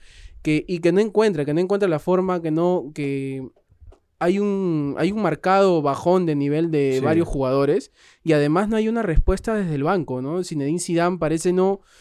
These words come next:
Speaker 1: no darle la vuelta, parece no, no, no encontrar una forma, un esquema, un sistema de funcionamiento para estos jugadores y además parece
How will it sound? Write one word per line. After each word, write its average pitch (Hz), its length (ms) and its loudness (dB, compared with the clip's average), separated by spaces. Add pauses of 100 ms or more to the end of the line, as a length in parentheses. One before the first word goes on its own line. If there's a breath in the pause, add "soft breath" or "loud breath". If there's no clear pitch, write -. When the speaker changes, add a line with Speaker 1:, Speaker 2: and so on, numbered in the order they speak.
(220 soft breath)
Speaker 1:
no 185 240 4
darle 202 300 2
la 170 120 2
vuelta, 185 520 2
parece 160 320 0
no, 170 260 4
no, 175 640 2
no 151 80 0
encontrar 175 640 0
una 175 200 0
forma, 170 420 0
un 170 100 -2
esquema, 170 460 0
un 165 100 -2
sistema 170 580 -4 (380 soft breath)
de 151 80 0
funcionamiento 147 720 0
para 143 160 2
estos 175 180 -2
jugadores 156 500 0
y 170 60 0
además 151 480 0 (460)
parece 185 600 2